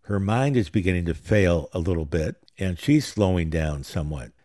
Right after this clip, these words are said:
And he's a little worried and concerned now because you got some things happening simultaneously.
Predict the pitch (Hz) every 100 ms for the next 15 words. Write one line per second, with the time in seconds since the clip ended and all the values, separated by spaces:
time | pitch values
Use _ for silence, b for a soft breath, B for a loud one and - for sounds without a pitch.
0 | _ 82 82 95 92 98 92 92 113 107
1 | 101 90 78 - 160 107 82 85 90 104
2 | 82 95 87 - 82 113 110 104 92 98
3 | 95 82 - _ - 113 104 87 - 135
4 | 143 92 - 85 73 95